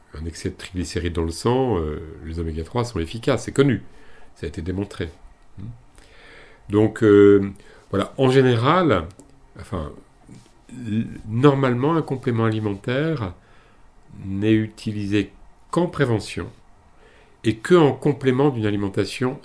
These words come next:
normale, équilibrée. Et le complément alimentaire doit toujours le mentionner, le préciser sur ses documents, en disant : « Ce complément alimentaire ne remplace pas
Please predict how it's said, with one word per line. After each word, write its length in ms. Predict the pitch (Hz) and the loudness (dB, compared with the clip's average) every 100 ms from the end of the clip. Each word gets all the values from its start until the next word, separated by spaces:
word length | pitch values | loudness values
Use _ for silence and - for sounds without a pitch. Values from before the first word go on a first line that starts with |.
| 92 | -8
normale, 580 | 107 113 107 117 127 - | -2 -2 -2 -4 -6 -8
équilibrée. 680 | 104 - 101 98 95 104 117 - - - - | -10 -8 -4 -4 -2 -4 -4 -8 -20 -20 -12
Et 720 | 104 98 92 92 - - - - - _ - | -10 -8 -8 -10 -12 -12 -12 -16 -18 _ -14
le 180 | 92 101 | -6 -2
complément 400 | 143 139 123 107 | 0 0 2 2
alimentaire 540 | 101 98 95 139 147 | 2 0 0 0 0
doit 160 | 104 101 | 0 -4
toujours 320 | - 123 147 | -4 -2 0
le 180 | 117 98 - - | 0 -4 -12 -20
mentionner, 560 | 123 117 131 - 123 90 | -10 -6 -4 -4 -2 -2
le 100 | 87 | -4
préciser 560 | - 139 131 110 90 | -2 -4 -4 -4 -4
sur 260 | 78 - 82 | -6 -14 -12
ses 340 | - 85 80 - - - - - - - | -10 -10 -12 -14 -20 -20 -20 -20 -14 -6
documents, 480 | 95 - 110 78 - - - - - - | -4 -2 -4 -4 -8 -20 -18 -20 -20 -16
en 40 | |
disant : « 240 | 76 87 101 | -10 -4 -4
Ce 120 | 101 | -4
complément 340 | 95 87 95 87 | -6 -4 -4 -4
alimentaire 480 | 82 82 - 147 | -4 -4 -2 -2
ne 240 | 139 135 156 | 0 6 8
remplace 540 | 143 139 143 120 - | 8 6 2 2 0
pas 400 | - 120 123 151 | -2 -2 -2 -4